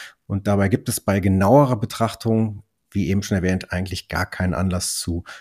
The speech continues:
düsterer Erstarrtheit. Der freie Autoteile-Großhandel ist in den ersten drei Quartalen zwanzig fünfundzwanzig um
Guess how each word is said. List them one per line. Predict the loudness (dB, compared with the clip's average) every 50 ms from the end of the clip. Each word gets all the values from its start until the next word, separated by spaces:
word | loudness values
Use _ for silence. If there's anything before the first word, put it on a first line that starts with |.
| _ _
düsterer | -12 -6 0 0 0 0 0 -2 -4 -2 -2 -2 -2 -2
Erstarrtheit. | -4 -4 -2 -2 -2 -4 -2 -2 -2 -2 -2 -2 -4 -8 -12 -12 -12 -14 -14 -14 -14 -16 -14 _
Der | -8 -8 -8
freie | -8 -10 -6 -4 -2 0 0 0
Autoteile-Großhandel | 0 -2 -2 -4 -6 -6 -4 -4 -4 -4 -4 -4 -4 -4 -2 0 0 0 2 0 0
ist | -2 -4 -2
in | -2 -2
den | -2
ersten | -2 -2 -4 -4 -4 -4 -6
drei | -4 0 0 2 2 0
Quartalen | 0 -2 -2 -2 0 0 2 4 4 4 2 2
zwanzig | 0 0 0 0 0 -2 0
fünfundzwanzig | 4 8 8 8 8 6 4 4 2 4 2 0 -4 -2 0
um | 2 2 2 0